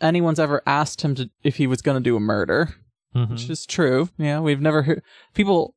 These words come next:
Speaker 1: tell Shiki he's gonna do a lot of murders.
Speaker 2: Yeah.
Speaker 1: But typically people aren't like, "Are you about to?" They
Speaker 2: Uh,
Speaker 1: say,
Speaker 2: the
Speaker 1: they
Speaker 2: thing
Speaker 1: say,
Speaker 2: is
Speaker 1: "Did you or you will?" <laughs>
Speaker 2: The thing is, Ben,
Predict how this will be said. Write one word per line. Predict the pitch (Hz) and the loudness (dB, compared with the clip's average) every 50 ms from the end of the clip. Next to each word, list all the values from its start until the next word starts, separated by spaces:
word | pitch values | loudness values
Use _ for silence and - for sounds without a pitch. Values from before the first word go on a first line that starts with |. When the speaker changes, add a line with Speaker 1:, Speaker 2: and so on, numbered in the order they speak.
| _ _ - | _ _ -4
Speaker 1:
tell | - - - 139 165 214 | -2 0 2 4 4 2
Shiki | 190 - - - 104 - - - | 2 -2 -4 -8 -8 -6 -6 -8
he's | 139 - - - | -8 -8 -6 0
gonna | - 110 104 | 0 0 0
do | - - - | 0 -4 -4
a | - - | -4 -2
lot | - - - | -2 -2 -2
of | - | -4
murders. | - - - - - - - 147 160 160 - - - _ _ _ - | -4 -4 -4 -4 -4 -2 0 0 0 0 -2 -8 -18 _ _ _ -12
Speaker 2:
Yeah. | 143 139 156 160 156 147 139 139 131 127 127 127 127 127 | -6 -2 0 0 2 2 2 2 2 0 0 -2 -4 -4
Speaker 1:
But | 147 151 151 151 165 170 170 | -2 -4 -2 -2 -4 -6 -6
typically | - 190 185 196 190 170 175 156 | -6 -6 -2 -2 0 0 0 -2
people | - - 156 156 139 | 0 -2 0 2 2
aren't | 135 127 104 | 2 2 0
like, | 117 113 - - - | 0 -2 -4 -4 -4
"Are | - 123 120 127 131 | -2 0 2 2 2
you | 127 123 - - | 2 0 -2 -2
about | - - - 120 120 127 135 - - | -4 -2 0 0 2 0 0 -2 -4
to?" | - - - 175 - - _ _ _ _ _ _ _ _ _ _ _ _ _ | -2 0 0 0 0 -2 _ _ _ _ _ _ _ _ _ _ _ _ _
They | - 165 170 | -2 0 0
Speaker 2:
Uh, | 165 | 2
Speaker 1:
say, | 208 196 180 165 151 - - - | 2 2 2 0 0 -2 -6 -4
Speaker 2:
the | 196 254 | 0 0
Speaker 1:
they | 196 208 | 2 2
Speaker 2:
thing | 494 | 0
Speaker 1:
say, | 494 415 392 | 0 0 0
Speaker 2:
is | 370 269 240 202 175 - 143 | 0 0 0 -2 -2 -6 -6
Speaker 1:
"Did | - 160 165 185 180 170 - | -2 0 0 0 0 0 -2
you | 220 233 247 254 262 269 - _ _ _ _ - | 0 0 0 0 -2 -2 -6 _ _ _ _ -2
or | 165 160 160 151 139 131 - _ | 0 0 2 2 0 -2 -4 _
you | - 135 131 135 123 | -4 0 0 0 2
will?" | - 135 139 131 95 95 151 214 214 113 | 2 2 2 2 2 2 0 0 -2 -4
<laughs> | 107 - - _ _ _ _ _ - | -10 -12 -16 _ _ _ _ _ -2
Speaker 2:
The | 196 180 | -2 0
thing | - - 285 262 240 208 | 0 0 -2 0 0 0
is, | 180 143 120 110 104 | 0 0 0 -2 -4
Ben, | - - - - - - - 143 131 131 | -6 -6 -6 -6 -6 -10 -10 -10 -12 -12